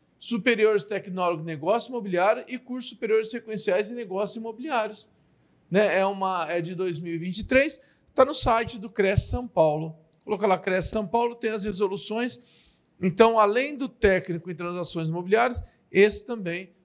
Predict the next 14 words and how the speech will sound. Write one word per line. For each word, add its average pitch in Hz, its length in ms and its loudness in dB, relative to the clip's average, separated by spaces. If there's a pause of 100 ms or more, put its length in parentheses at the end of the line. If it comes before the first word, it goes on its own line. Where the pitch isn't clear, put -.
agora 165 380 0
é - 20 0
oportunizado. 170 800 -4 (300)
Se - 260 6
falou 208 360 4
que 196 80 -2
agora 180 280 -2
pode, 208 340 -2
é - 20 -6
que 240 160 -8
antes 226 180 -8
não 240 140 -6
podia, 190 340 0
né? 202 240 2